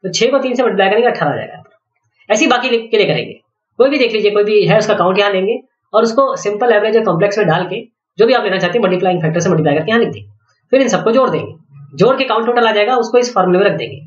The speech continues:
वो काउंट टोटल है। तो एफ़पी फंक्शन पॉइंट आएगा, काउंट टोटल और into ब्रैकेट में पॉइंट सिक्स फ़ाइव प्लस ज़ीरो पॉइंट ज़ीरो वन into sigma एफ़आई। अब काउंट टोटल तो मिल गया, sigma, sigma एफ़आई क्या है, फंक्शन पॉइंट के लिए आपको sigma एफ़आई चाहिए, ये जरूर आपने निकाल लिया।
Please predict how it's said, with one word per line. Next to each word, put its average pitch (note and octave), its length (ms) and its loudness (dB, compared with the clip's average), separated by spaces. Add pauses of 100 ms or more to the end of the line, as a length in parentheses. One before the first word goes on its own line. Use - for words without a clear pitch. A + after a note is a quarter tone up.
वो E3 100 -2
काउंट A3 200 2
टोटल D3 160 0
है। - 120 -10 (480)
तो G3+ 60 4
एफ़पी C4+ 280 0
फंक्शन A#3 280 -2
पॉइंट G#3+ 180 2
आएगा, E3 220 0
काउंट A3+ 280 -2
टोटल C4+ 220 0 (440)
और G3 120 2
into G3 180 2
ब्रैकेट F#3+ 260 -2
में A3+ 120 -2
पॉइंट A3 200 0
सिक्स A3+ 200 -4
फ़ाइव A3 180 0
प्लस G#3+ 220 -2
ज़ीरो F#3 160 0
पॉइंट G#3+ 160 2
ज़ीरो E3+ 140 4
वन G3+ 160 2
into G3 320 0
sigma E3+ 300 2
एफ़आई। D#3+ 220 0 (600)
अब F#3+ 140 0
काउंट A#3 180 2
टोटल C4 180 0
तो A#3 60 2
मिल B3 120 0
गया, C#4 100 4
sigma, A#3 420 -2
sigma A3 180 0
एफ़आई F3 220 -2
क्या B2+ 120 -6
है, G2+ 80 -10 (480)
फंक्शन F3 220 0
पॉइंट A3+ 220 0
के F3 80 -2
लिए - 300 -4 (220)
आपको E3+ 180 0
sigma G#3+ 240 2
एफ़आई A3+ 180 0
चाहिए, G#3+ 200 2
ये A#3 180 2
जरूर A3 260 2
आपने F#3 220 0
निकाल D#3 220 0
लिया। C#3+ 160 -4